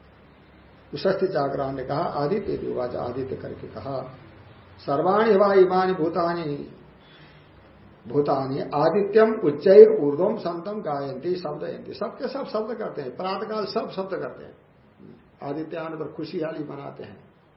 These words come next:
चिड़िया चूं चूं चूं चूं करती है सुबह सुबह, सबके यही होता है। "सर्वाणि वा इमानि भूतानि", जितने भी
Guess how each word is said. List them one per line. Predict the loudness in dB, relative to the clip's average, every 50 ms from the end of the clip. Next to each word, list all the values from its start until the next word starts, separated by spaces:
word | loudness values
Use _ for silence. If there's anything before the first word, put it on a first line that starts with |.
| _ _ -10
चिड़िया | -6 -4 -4 -4 -4
चूं | -6 -8 -8 -12 -12
चूं | -12 -12 -12 -12
चूं | -12 -12 -12 -12
चूं | -12 -12 -12
करती | -12 -12 -12 -14 -12 -12 -12
है | -12
सुबह | -12 -14 -16 -16
सुबह, | -18 -18 -20 -20 -20 -20 -20 -20 -20 -18
सबके | -16 -16 -16 -16 -16 -16
यही | -14 -14 -14
होता | -14 -16 -18 -20 -20 -20 -20
है। | -20 -20 -20 -20 -20 -20 _ _ _ _ _ _ _ _ _ -20 -20 -20 -20 -20 -20 -20 -20 -20 -20 _ _ _ -20 -20 -20 -20 -20 -20 -20 -20 -20 -20 -20 -20 -20 -20 -10
"सर्वाणि | -2 2 4 6 8 8 10 10 10
वा | 10 10 10 10
इमानि | 10 8 6 4 2 2 2
भूतानि", | 2 2 2 4 2 2 0
जितने | 0 -2 0 2 2 4
भी | 4 2